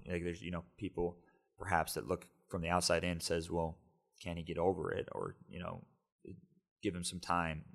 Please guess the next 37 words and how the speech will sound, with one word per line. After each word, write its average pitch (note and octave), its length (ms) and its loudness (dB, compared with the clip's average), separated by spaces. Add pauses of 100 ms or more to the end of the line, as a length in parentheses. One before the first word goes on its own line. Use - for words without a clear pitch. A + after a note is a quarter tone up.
(200)
And F2 120 -4
it E2 100 -4
just G2+ 240 0
doesn't F2 260 2
stop. E2 520 6
Every, F#2 180 0
you, F#2 100 -4 (500)
grieving G2+ 460 4
will F2 120 4
continue F2+ 360 -2
the F2 60 0
rest F2 200 2
of F2 60 -6
his E2 100 -4
life. E2 340 4 (480)
I F2+ 60 -8
mean, D#2+ 160 -4
it, - 320 -4 (200)
or F#2 300 8
the - 80 2
rest F#2+ 160 4
of F2+ 60 -4
my E2+ 140 4
life, F2+ 300 4
it'll F2 120 -6
just, F2 240 -6 (300)
it'll F#2+ 140 6
always F#2 180 8
be F#2+ 180 2
here. A#2 280 2 (640)
Um, E2 540 4 (540)
it'll F2 160 2
come F2+ 260 6
and E2+ 100 -2
go F#2 220 10
in F2 80 4
waves, G2+ 560 6